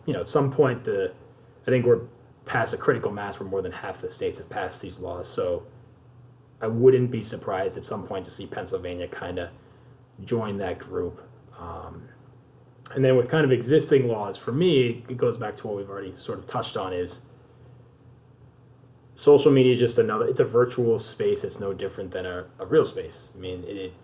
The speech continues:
it's, you can't, if you find out an employee has a disability or is, you can't then terminate them because of that disability. It's no different than if you found out through the normal channels, if you found out on social media.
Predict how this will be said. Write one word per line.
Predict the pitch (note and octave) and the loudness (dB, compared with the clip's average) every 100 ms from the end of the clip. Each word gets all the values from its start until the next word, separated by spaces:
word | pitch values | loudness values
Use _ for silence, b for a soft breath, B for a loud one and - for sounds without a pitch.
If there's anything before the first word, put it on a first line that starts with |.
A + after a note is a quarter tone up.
| - | -8
it's, | G2 - - - - | -8 -10 -16 -16 -14
you | |
can't, | A2 - C3+ B2 - - - | -10 -4 -2 -2 -6 -16 -12
if | - - | -10 -4
you | C3+ | -2
find | C#3+ C#3 | 2 4
out | C3+ | 4
an | C3 | 4
employee | A#2+ - B2+ A#2+ | 0 2 2 2
has | A#2+ G#2+ | -2 -8
a | |
disability | G2+ G#2 - F2+ G2 E2+ E2 - - - | -6 -6 -6 -4 -2 -2 -8 -12 -20 -12
or | G2 F#2+ F#2 F2+ F2+ - - - - | -4 -2 0 -2 -4 -8 -20 -20 -14
is, | G2+ F#2+ F#2 F2+ - - - b b b b | -10 -8 -8 -8 -14 -20 -20 b b b b
you | A#2+ | -2
can't | C#3+ B2+ A#2 | 2 4 4
then | B2 A#2+ A#2 A2 | 2 4 0 -2
terminate | - D3 B2+ G2+ | 0 0 0 -2
them | F#2+ F2+ | -8 -10
because | - G2 | -8 -6
of | |
that | F#2 | -4
disability. | F#2+ - - G#2 | -6 -8 -4 -4
It's | - | -4
no | A2 | -6
different | G#2 A2+ - G#2+ F#2+ | -4 -6 -6 -10 -6
than | G#2 F#2+ F#2+ | -6 -6 -8
if | F#2+ | -12
you | G2 | -14
found | - G2 F#2+ | -10 -8 -4
out | F#2 F#2 - | -4 -6 -10
through | G#2 | -10
the | F#2 | -8
normal | F#2 F#2+ F#2 F2+ E2+ - | -6 -4 -4 -6 -8 -16
channels, | - - F2 F#2 | -16 -12 -8 -8
if | F#2+ | -8
you | A2+ | -10
found | - F#2 E2+ | -8 -6 -6
out | F2 | -8
on | E2+ | -8
social | - F2+ - | -8 -8 -8
media. | F2 E2+ - | -10 -10 -12